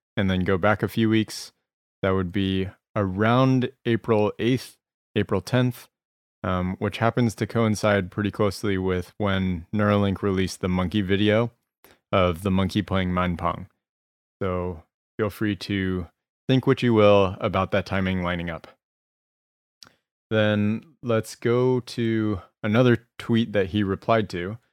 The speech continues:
Hassan says, "Good luck, but I am not a fan of leadership leaving a company without having a single product on the market.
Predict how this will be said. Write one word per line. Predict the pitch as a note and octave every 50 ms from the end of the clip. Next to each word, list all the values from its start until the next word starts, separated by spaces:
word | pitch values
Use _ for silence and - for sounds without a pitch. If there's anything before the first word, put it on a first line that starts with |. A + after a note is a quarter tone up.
| _ _ _ _ _ _ _ _ _ _ -
Hassan | A#2 G#2 - - A#2 A2+ A2 A2
says, | G2+ - - A2+ G#2 G#2 G2+ F2+ F2+
"Good | - - C3 C3 A#2+
luck, | A2+ G#2 F#2+ F#2+ - - - -
but | G2+ G#2+ G2+
I | G#2+ G#2+
am | G#2+ G2+ G2 G2
not | G#2 A#2 C#3
a | C#3+ C3+
fan | - A#2+ A2 G#2+ G#2+ A2
of | G#2+ G#2 F#2
leadership | G2+ G2+ A2 G#2+ A#2 A2 - B2+ A2 -
leaving | G#2 G#2+ G#2+ G#2 B2 A#2+ A#2
a | G#2
company | - G#2 F#2+ E2+ F#2 F#2 F#2 F2+ F2+ F2+ -
without | - G2+ F2+ - G#2+ C3 B2+ A#2
having | A2 A#2+ A#2 A2+ A2+ A2
a | F#2+ -
single | - - B2 A#2+ B2 B2+ A#2+
product | - - A2 G#2 G2+ G2 - - -
on | - G#2+ G2
the | F#2
market. | F#2 F#2 F2 E2 - - -